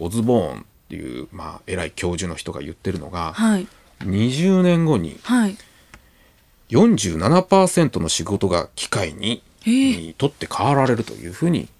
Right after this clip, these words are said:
Speaker 1: 予測してる。ね。
Speaker 2: 大変なことですよね、
Speaker 1: 大変なことになる。
Speaker 2: それは。
Speaker 1: じゃあ、
Speaker 2: はい。
Speaker 1: 十年後、二十年後に、
Speaker 2: はい。
Speaker 1: 取って代わられる仕事は何で、
Speaker 2: あー。
Speaker 1: 取って代わられないのは何かっていうのを、まあ、
Speaker 2: うん。
Speaker 1: 考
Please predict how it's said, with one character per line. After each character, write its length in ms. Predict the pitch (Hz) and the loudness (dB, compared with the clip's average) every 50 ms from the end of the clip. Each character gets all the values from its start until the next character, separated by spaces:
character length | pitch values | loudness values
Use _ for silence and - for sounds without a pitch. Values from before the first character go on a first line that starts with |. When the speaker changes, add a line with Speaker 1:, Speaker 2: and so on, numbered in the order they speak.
| _ _ | _ _
Speaker 1:
予 80 | - 76 | -12 -8
測 260 | - - 78 - - - | -8 -6 -6 -6 -8 -8
し 80 | - | -8
て 80 | - 65 | -8 -10
る。 60 | - - - _ _ _ _ _ _ _ _ _ _ _ _ _ _ _ _ _ _ - - | -14 -18 -20 _ _ _ _ _ _ _ _ _ _ _ _ _ _ _ _ _ _ -10 -4
ね。 220 | 90 104 110 90 - | -2 -2 -2 -2 -4
Speaker 2:
大 220 | - 226 254 277 247 | -2 0 2 2 2
変 200 | 247 302 302 294 | 2 2 2 2
な 100 | 302 294 | 2 0
こ 80 | 294 | 0
と 440 | - 269 254 262 262 262 262 254 247 | -2 0 0 0 0 -2 -2 0 0
で 100 | 214 196 | 0 2
す 80 | 180 160 | 4 4
よ 80 | 190 208 | 6 6
ね、 60 | 202 | 6
Speaker 1:
大 40 | 240 | 6
変 100 | 302 320 | 6 4
な 20 | |
こ 60 | - | 4
と 80 | 247 214 | 2 2
に 60 | - | 2
な 60 | - | 0
る。 40 | 180 | 0
Speaker 2:
そ 20 | 180 | -2
れ 60 | - | -4
は。 80 | - - - - - - - - - - _ - | -6 -8 -12 -20 -20 -20 -20 -20 -20 -20 _ -6
Speaker 1:
じ 120 | 101 101 180 | 0 4 4
ゃ 20 | 208 | 6
あ、 260 | 185 180 202 202 180 127 | 6 6 6 4 4 2
Speaker 2:
は 380 | 107 214 233 233 220 208 190 | 2 2 2 2 4 2 0
い。 80 | 180 - - - - | -2 -6 -12 -14 -12
Speaker 1:
十 280 | - 107 117 143 170 190 | -6 -2 0 2 4 4
年 160 | 202 202 196 | 4 4 4
後、 100 | 185 196 | 4 2
二 160 | 185 185 185 | 4 2 2
十 240 | 175 - 202 202 202 | 2 0 0 2 2
年 200 | 202 208 208 202 | 4 4 2 2
後 120 | 202 208 196 | 2 2 2
に、 260 | 185 202 214 208 190 - | 4 4 4 4 4 2
Speaker 2:
は 220 | 226 233 220 196 | 2 2 2 0
い。 60 | 185 | 0
Speaker 1:
取 160 | - - 190 | 0 -2 -2
っ 20 | - | 0
て 120 | - - 151 | 0 -2 -2
代 180 | - 147 147 | 0 0 0
わ 80 | 156 160 | 2 2
ら 100 | 160 160 | 2 2
れ 80 | 160 | 2
る 100 | 156 160 | 0 -2
仕 140 | 139 - - | -2 -4 -4
事 220 | - 120 - - 80 | -4 -4 -4 -6 -8
は 160 | 73 73 78 - | -10 -10 -6 -2
何 260 | 151 202 226 208 175 | 2 2 4 4 4
で、 260 | 147 185 185 160 - - _ _ _ _ _ _ _ _ _ - | 4 4 4 4 2 -2 _ _ _ _ _ _ _ _ _ -14
Speaker 2:
あ 440 | - 190 180 175 175 180 185 185 185 | -12 -10 -8 -6 -6 -6 -6 -4 -2
ー。 20 | |
Speaker 1:
取 120 | - 240 233 | -2 0 0
っ 20 | - | 0
て 60 | 220 | 0
代 140 | - 208 220 | 2 4 4
わ 60 | 226 | 4
ら 100 | 233 240 | 4 4
れ 80 | 240 | 2
な 120 | 247 254 254 | 2 2 2
い 60 | 262 | 2
の 80 | 285 294 | 2 2
は 60 | 285 | 2
何 220 | 269 240 196 180 | 2 2 0 0
か 120 | - 175 165 | 0 -2 -4
っ 60 | - | -4
て 100 | - 269 | -2 0
い 20 | |
う 40 | 269 | 2
の 60 | 226 | 2
を、 20 | - | 4
ま 100 | - 240 | 4 2
あ、 20 | |
Speaker 2:
う 40 | 233 | 2
ん。 160 | 240 233 214 | 0 0 -2
Speaker 1:
考 80 | 214 208 | -2 -4